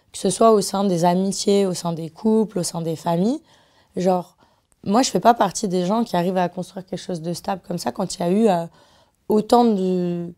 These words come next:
d'embrouilles et de trucs comme ça, tu vois. Je pense que ça a un impact sur tout le monde et je pense qu'on l'a vu, euh, chez beaucoup, beaucoup de candidats à un moment donné, qu'il y a toujours un moment où, où tu te sens peut-être pas forcément bien.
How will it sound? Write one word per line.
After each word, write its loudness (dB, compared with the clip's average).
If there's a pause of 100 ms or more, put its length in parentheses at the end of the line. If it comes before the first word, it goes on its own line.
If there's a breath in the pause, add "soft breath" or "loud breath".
(140)
d'embrouilles 6
et -4
de -16
trucs -16
comme -2
ça, -4
tu -10
vois. -8
Je -20
pense -8
que -6
ça -4
a 0
un 0
impact -2
sur -14
tout -8
le -2
monde -2
et -8
je -16
pense -10
qu'on -8
l'a -4
vu, -6
euh, -6
chez -10
beaucoup, -10
beaucoup -10
de -20
candidats -6
à -6
un -6
moment -6
donné, -8
qu'il -12
y -10
a -16
toujours -16
un -8
moment -4
où, -6 (640 soft breath)
où -12
tu -20
te -14
sens -14 (240)
peut-être -10
pas -4
forcément -4
bien. -6